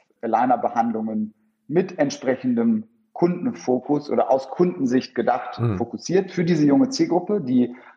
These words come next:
Speaker 1: verstärkte ästhetische Bedürfnisse hat. Und, äh, daraus ist dann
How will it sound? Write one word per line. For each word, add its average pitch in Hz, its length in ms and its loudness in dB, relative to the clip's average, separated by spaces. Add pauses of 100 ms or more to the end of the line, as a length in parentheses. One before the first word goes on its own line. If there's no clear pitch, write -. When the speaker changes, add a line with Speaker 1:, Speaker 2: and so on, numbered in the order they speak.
Speaker 1:
verstärkte 127 1040 0 (420)
ästhetische 127 600 -4
Bedürfnisse 143 720 -2
hat. - 240 0 (960)
Und, 131 380 2
äh, 117 280 2
daraus 135 380 0
ist - 280 -14
dann 120 360 -2